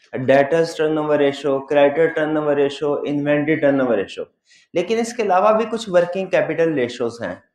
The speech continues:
तो उसमें हमें वो working capital ratios के बारे में बता रहा है, जैसे current asset ratio, ठीक है, करंट एसेट,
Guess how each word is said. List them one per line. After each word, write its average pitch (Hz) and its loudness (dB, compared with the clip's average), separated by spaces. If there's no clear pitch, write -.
तो 139 -4
उसमें 196 -4
हमें 185 0
वो 185 -2
working 175 -2
capital 175 -2
ratios 160 -4
के 165 -2
बारे 139 0
में 143 -4
बता 117 2
रहा 139 2
है, - -4
जैसे 165 2
current 185 2
asset 180 2
ratio, 165 -2
ठीक 156 -4
है, 202 -4
करंट 175 0
एसेट, 175 0